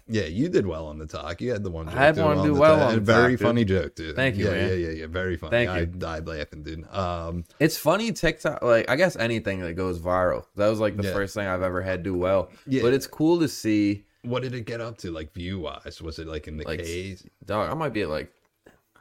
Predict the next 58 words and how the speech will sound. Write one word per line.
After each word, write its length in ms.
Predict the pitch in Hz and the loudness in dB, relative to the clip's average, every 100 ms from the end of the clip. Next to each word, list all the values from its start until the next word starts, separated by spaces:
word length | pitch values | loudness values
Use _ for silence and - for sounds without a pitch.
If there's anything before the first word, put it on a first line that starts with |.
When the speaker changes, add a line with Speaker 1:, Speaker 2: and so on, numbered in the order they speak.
| _ 98 | _ -18
Speaker 2:
like, 100 | 85 | -10
half 260 | 95 104 | -8 -8
a 60 | 95 | -8
million 360 | 98 110 113 | -6 -4 -4
now 220 | 110 113 113 | -6 -6 -8
or 80 | |
something. 240 | 113 113 147 | -8 -6 -4
Speaker 1:
Oh, 140 | 104 | -2
okay, 240 | 123 95 98 | -4 -4 -4
that's 180 | 101 | -2
Speaker 2:
Yeah, 260 | 131 117 69 | 2 2 0
Speaker 1:
cool. 80 | - | -6
So 100 | 107 | 0
Speaker 2:
let 60 | 117 | 2
me 40 | |
Speaker 1:
my 60 | 117 | 4
buddy 220 | 110 127 | 4 2
Speaker 2:
check. 60 | 120 | 2
Speaker 1:
Mark 260 | 123 123 | 2 0
does 180 | 87 78 | -4 -4
reptile 440 | 92 92 110 110 | -6 -4 -4 -4
stuff 280 | 107 113 113 | -4 -6 -6
on 160 | 120 127 | -6 -6
there. 180 | 131 135 | -8 -6
Speaker 2:
Okay. 300 | 110 92 92 - - | -4 -4 -6 -8 -8
Speaker 1:
'Cause 180 | 92 82 | -6 -6
he's 140 | 82 | -6
opening, 380 | 85 82 87 87 | -6 -8 -8 -8
like, 160 | 82 82 | -10 -8
a 40 | |
reptile 540 | 82 - 101 95 95 - | -10 -8 -8 -8 -12 -14
store, 540 | - - 101 127 123 _ - | -14 -6 -4 -4 -8 _ -10
I 100 | 104 | -4
Speaker 2:
Mm-hmm. 140 | 95 | -2
Speaker 1:
guess. 280 | 117 117 - - | -4 -6 -12 -8
A 120 | 104 | -6
zoo, 340 | 87 90 107 117 | -4 -2 -2 -4
<laughs> 20 | |
if 160 | 131 - | -2 4
you 80 | 156 | 8
would. 220 | 143 139 | 8 6
I 120 | 156 | 4
don't 140 | 196 175 | 6 6
know. 80 | |
Speaker 2:
<laughs> 20 | - | 8
Speaker 1:
It's 180 | 156 | 6
a 20 | 139 | 8
Speaker 2:
Is 40 | |
that 40 | 123 | 6
Speaker 1:
pet 60 | |
Speaker 2:
what 100 | 110 | 6
they 100 | 110 | 4
Speaker 1:
store. 280 | 104 139 151 | 6 8 8
Speaker 2:
call 100 | 131 | 6
'em? 180 | 110 92 _ _ 120 | 2 -2 _ _ 2
Yeah. 120 | 110 | 2
Speaker 1:
Yeah. 120 | 95 - | 0 0
Um, 560 | 117 107 110 104 104 | 2 4 4 2 -2